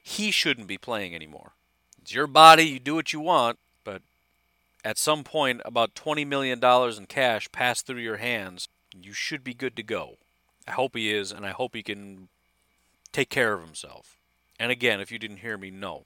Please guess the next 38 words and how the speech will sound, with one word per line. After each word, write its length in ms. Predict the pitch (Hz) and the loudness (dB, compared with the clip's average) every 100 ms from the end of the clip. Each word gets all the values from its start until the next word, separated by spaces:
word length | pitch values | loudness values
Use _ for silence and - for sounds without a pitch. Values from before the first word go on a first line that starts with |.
| _ | _
we 80 | - | -16
should 200 | - 101 | -16 -14
not 200 | 95 92 _ _ - | -12 -14 _ _ -20
hire, 340 | - 95 90 87 _ _ - | -14 -12 -12 -16 _ _ -14
pay 320 | 98 87 85 | -12 -12 -14
Jordan 320 | 101 87 78 | -16 -16 -18
Reed. 300 | 80 69 67 _ _ _ - | -20 -20 -20 _ _ _ -12
Some 180 | - | 0
other 220 | 190 208 202 | 4 4 4
moves, 340 | 185 165 123 | 0 0 0
however. 480 | 135 135 123 95 80 _ - | 2 4 4 0 -8 _ -8
Um, 500 | 123 127 127 123 110 - | 0 2 2 0 -10 -10
the 80 | 131 | 4
Vikings 500 | 151 160 165 143 127 | 6 6 2 -4 -4
and 280 | 127 127 | -4 -4
the 320 | 120 123 120 120 | -8 -6 -6 -2
Lions 500 | 123 139 143 135 - | 0 2 2 0 -4
had 140 | 127 | -2
gotten 300 | 123 120 117 | 2 2 0
on 180 | 117 107 | -4 -4
board. 440 | 123 131 135 127 - _ - | -4 -2 -2 -2 -10 _ -10
One 160 | 131 | -6
of 80 | 131 | -2
the 100 | 117 | -4
biggest 680 | 101 110 151 180 165 - - _ _ | -6 -2 0 2 2 0 -8 _ _
moves 380 | 117 135 147 120 | -10 -8 -6 -4
so 180 | - 147 | -2 -2
far 320 | - 143 139 | 0 2 2
this 180 | 127 120 | 0 -4
season 460 | - 147 131 127 120 - | -4 -4 -6 -8 -10 -4
already 800 | 143 143 135 113 143 127 92 98 _ _ _ _ _ | 0 0 -2 0 0 0 -6 -12 _ _ _ _ _
is 200 | 139 143 | -4 -4
the 80 | 123 | -4
fact 320 | - 156 147 | 2 2 2
that 80 | 139 | -2
apparently 880 | 127 - 190 214 170 127 127 120 - | -4 -4 0 2 0 -2 -4 -4 -2
Everson 480 | 147 170 180 - 143 | 2 4 2 -4 -8
Griff-, 300 | 127 156 156 | -4 -2 -2